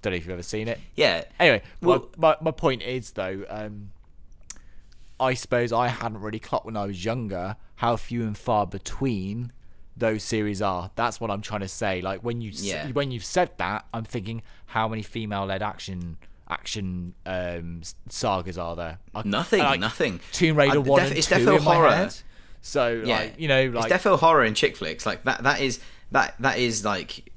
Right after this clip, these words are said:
Speaker 2: she's hit the nail on the head. Like
Speaker 1: Yeah, a hundred, a hundred percent. I'm not disagreeing. What I'm saying is,
Speaker 2: No,
Speaker 1: it's
Speaker 2: no,
Speaker 1: one
Speaker 2: I
Speaker 1: of those
Speaker 2: know.
Speaker 1: things that until someone, you know, when, like, your mind gets blown, someone says, "Oh, you ever thought about the fact there's no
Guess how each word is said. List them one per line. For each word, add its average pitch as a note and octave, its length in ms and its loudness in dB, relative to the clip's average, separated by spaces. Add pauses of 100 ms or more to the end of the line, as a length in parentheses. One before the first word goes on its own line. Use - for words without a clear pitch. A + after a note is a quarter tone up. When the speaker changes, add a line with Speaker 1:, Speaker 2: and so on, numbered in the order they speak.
(160)
Speaker 2:
she's A#2 220 -2
hit D#3 140 0
the C3 60 0
nail A#2 180 2
on G2 80 -2
the F#2+ 60 -4
head. G#2+ 320 -4
Like F#2 100 0
Speaker 1:
Yeah, F3+ 160 8
a C3+ 60 2
hundred, F#3 220 4
a C#3 60 2
hundred E3 240 4
percent. - 200 4
I'm C3 120 2
not D3 160 2
disagreeing. C#3+ 380 -4
What A#2 120 0
I'm A#2 120 -8
saying C#3 340 0
is, G2 320 -6
Speaker 2:
No, B2 300 0
Speaker 1:
it's D#3 100 2
Speaker 2:
no, C3 60 4
Speaker 1:
one B2+ 100 6
Speaker 2:
I - 40 10
Speaker 1:
of - 40 10
those E3 120 4
Speaker 2:
know. - 40 -14
Speaker 1:
things E3 240 0
that A#2 140 0
until E3 260 -4
someone, C#3 460 -2
you D3+ 80 -8
know, D3 140 -2
when, C#3 160 -4
like, B2 280 -6
your A2+ 120 -8
mind A2+ 240 -6
gets G2+ 120 -10
blown, G2 240 -6
someone G2+ 240 -10
says, F#2 240 -10
"Oh, C3 120 -6
you G#2 140 -6
ever G#2 100 -6
thought A2+ 180 -4
about E2 180 -8
the - 60 -14
fact - 160 -14
there's F2 160 -18
no F#2 180 -10